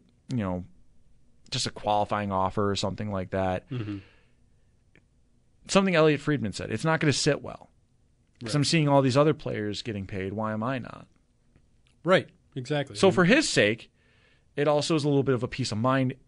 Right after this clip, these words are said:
Speaker 1: issue, too. I look at the other s-, other shoe here, though, of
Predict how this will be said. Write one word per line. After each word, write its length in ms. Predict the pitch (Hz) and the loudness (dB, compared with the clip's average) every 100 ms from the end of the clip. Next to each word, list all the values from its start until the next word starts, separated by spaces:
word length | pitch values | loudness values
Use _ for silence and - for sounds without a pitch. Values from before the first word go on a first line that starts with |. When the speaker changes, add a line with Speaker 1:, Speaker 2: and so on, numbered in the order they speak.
| _ - | _ -6
Speaker 1:
issue, 360 | 127 113 113 104 | -4 -2 -2 -2
too. 500 | - - 175 120 - _ _ _ _ _ _ _ _ _ _ _ _ _ _ _ _ _ _ _ _ _ _ _ _ _ _ _ _ _ _ _ _ - | -2 2 2 2 -8 _ _ _ _ _ _ _ _ _ _ _ _ _ _ _ _ _ _ _ _ _ _ _ _ _ _ _ _ _ _ _ _ -4
I 220 | 127 160 | 4 6
look 220 | 180 156 143 | 8 6 4
at 80 | |
the 100 | 120 | 2
other 160 | 113 98 | 2 2
s-, 440 | 90 - - - - | -2 -4 -4 -4 -2
other 180 | 113 101 | -2 0
shoe 280 | - 226 | 2 4
here, 260 | 196 123 107 | 4 4 4
though, 280 | 98 92 90 | 4 4 4
of 420 | 87 85 82 | 2 0 -4